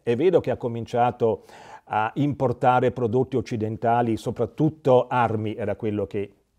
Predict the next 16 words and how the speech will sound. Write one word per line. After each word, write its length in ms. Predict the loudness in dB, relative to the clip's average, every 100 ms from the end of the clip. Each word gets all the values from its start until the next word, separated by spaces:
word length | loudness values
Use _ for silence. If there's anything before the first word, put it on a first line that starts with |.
| _
principalmente 720 | -12 -10 -8 -6 -6 -6 -8
gli 80 | -8
Stati 240 | -8 -8
Uniti 240 | -6 -6 -6
volevano 460 | -6 -4 -4 -6
vendere 460 | -4 -4 -2 -6 -8 _
ai 140 | -10
giapponesi, 680 | -8 -6 -4 -4 -4 -8 -10 -16 -20 -20 -20 -20 -14
ma 200 | -12 -10 -14 -18 -20
poi 400 | -10 -6 -6 -8
il, 260 | -14 -14 -10
l'Occidente 600 | -10 -8 -6 -4 -4 -6
è 40 | -8
stato 560 | -4 -6 -4 -10 -10 _ -12
realmente 920 | -4 -2 -2 -4 -4 -6 -8 -10 -12 _ -18
sedotto 1000 | -4 -2 2 2 2 -2 2 2 2